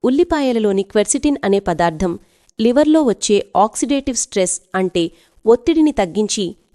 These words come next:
డీటాక్స్ ఎంజైమ్స్‌కు సపోర్ట్ చేస్తుంది. ఎనిమిది, కాఫీ.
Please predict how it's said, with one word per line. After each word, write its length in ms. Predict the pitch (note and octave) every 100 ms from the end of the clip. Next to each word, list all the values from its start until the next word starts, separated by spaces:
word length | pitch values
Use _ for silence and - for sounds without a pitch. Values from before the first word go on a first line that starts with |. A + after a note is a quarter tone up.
| -
డీటాక్స్ 540 | F#3 C4+ C#4 D4+ - -
ఎంజైమ్స్‌కు 640 | G3 F#3 G3 F#3 - F3 -
సపోర్ట్ 480 | - A3 - C4 -
చేస్తుంది. 520 | F#3 - F3+ E3 D#3 - _ _ _ _ _ G3
ఎనిమిది, 480 | G#3 A3 E3+ E3 - _ _ _ _
కాఫీ. 400 | A3 G3+ - D3+